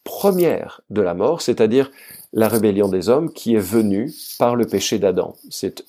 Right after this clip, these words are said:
une des dimensions du chapitre quinze qu'il évoque. Et dès maintenant, il offre en Jésus-Christ un renouveau complet par l'évangile. Celui qui reconnaît sa faute, qui s'appuie avec confiance sur le pardon de Christ, est transformé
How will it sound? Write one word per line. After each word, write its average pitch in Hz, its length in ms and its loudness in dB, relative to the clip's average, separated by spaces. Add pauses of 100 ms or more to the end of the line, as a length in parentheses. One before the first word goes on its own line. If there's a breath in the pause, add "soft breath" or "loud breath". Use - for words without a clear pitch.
une 160 160 4
des 143 120 4
dimensions 117 500 0
du 127 100 -4
chapitre 104 420 -6
quinze 123 320 -4
qu'il 98 200 -4
évoque. - 400 -6 (720 loud breath)
Et 127 220 4 (200)
dès 117 240 2
maintenant, 180 640 2
il 135 260 4
offre - 460 -2
en 160 100 2
Jésus-Christ 143 640 -4
un 135 160 0
renouveau 131 460 4
complet 127 360 -2
par 131 280 -2
l'évangile. 120 680 0
Celui 127 500 0
qui 117 140 -2
reconnaît 98 380 2
sa 90 160 -6
faute, - 420 -2 (160)
qui 160 140 0
s'appuie 135 380 2
avec 104 180 4
confiance 107 400 -2
sur - 120 -4
le 92 100 -2
pardon 90 260 0
de 92 100 -8
Christ, - 540 -8
est 113 280 2
transformé 120 840 -2